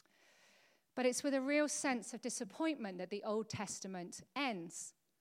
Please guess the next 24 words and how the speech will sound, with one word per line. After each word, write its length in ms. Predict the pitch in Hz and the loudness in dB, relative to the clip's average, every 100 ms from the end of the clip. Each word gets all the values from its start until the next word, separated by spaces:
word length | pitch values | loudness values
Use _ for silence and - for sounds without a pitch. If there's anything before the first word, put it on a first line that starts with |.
| _ - - | _ -8 2
There's 180 | 247 | 4
a 60 | 254 | 4
build-up 560 | - 302 311 294 220 226 | 4 6 8 6 0 -2
of 120 | 214 | -2
expectation. 1080 | 220 - - 220 - - 277 - - 170 160 - - | -2 -4 -4 -4 -4 0 0 0 -4 -6 -10 -10 -6
The 80 | |
prophets, 640 | 247 - 302 - 214 - - - - | 0 4 4 4 -2 -2 -12 -10 0
many 320 | 247 285 285 | 6 6 6
of 140 | 247 | 4
them, 200 | - 190 | -2 -8
have 200 | 180 208 | -6 -8
come 340 | - 277 262 214 | -6 0 2 2
and 140 | 202 | -2
spoken 600 | - - 262 262 220 190 - - | -6 0 0 0 -2 -4 -6 -10
to 120 | - 233 | -4 -2
the 80 | |
people 420 | 226 277 254 - 202 | 0 0 -2 -2 -4
in 200 | 214 214 | -2 0
different 360 | 254 - 240 | -2 -2 -4
ways, 520 | 220 247 208 180 - 269 | 0 2 2 0 -8 -10
some 300 | - 277 269 | -2 4 6
many 220 | 254 240 | 8 4
dramatic 720 | 220 247 247 269 - 233 208 | 4 2 6 4 4 -4 -4
ways. 420 | 196 170 160 - | -4 -6 -6 -10